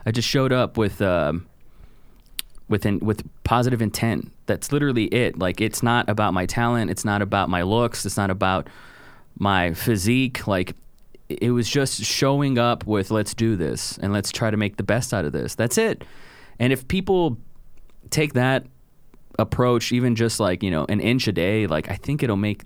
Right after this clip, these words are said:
things taste better going down, you know? Um, so twenty eighteen, I, I was ready to crush it, you know? When you, the, I, do you still feel like, "It's twenty nineteen, let's do this, let's get this right now"?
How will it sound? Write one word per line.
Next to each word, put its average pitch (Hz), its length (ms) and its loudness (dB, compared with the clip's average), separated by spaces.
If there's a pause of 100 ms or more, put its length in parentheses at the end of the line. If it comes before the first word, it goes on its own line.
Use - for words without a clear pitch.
(140)
things 104 480 -2 (120)
taste 104 300 -2
better 95 220 0
going 98 320 -2
down, 101 440 -2
you 78 80 -4
know? 98 220 -4 (520)
Um, 78 460 0 (420)
so - 120 -8
twenty 170 320 0
eighteen, 131 600 0 (380)
I, 110 200 0 (240)
I 104 200 2
was 160 180 2
ready 135 220 2
to 127 80 -2
crush - 340 -2
it, 92 160 -2
you 98 80 0
know? 113 160 2
When 110 200 0
you, 110 100 -2 (140)
the, 120 200 -4 (340)
I, - 100 2
do 127 200 -2
you 185 60 0
still 208 180 2
feel 180 280 2
like, 123 160 2
"It's 120 100 0
twenty 214 160 2
nineteen, 190 320 2
let's 143 160 0
do 170 220 2
this, 98 220 0
let's 127 120 0
get 135 220 -2
this 180 180 -2
right 180 160 0
now"? 180 260 -2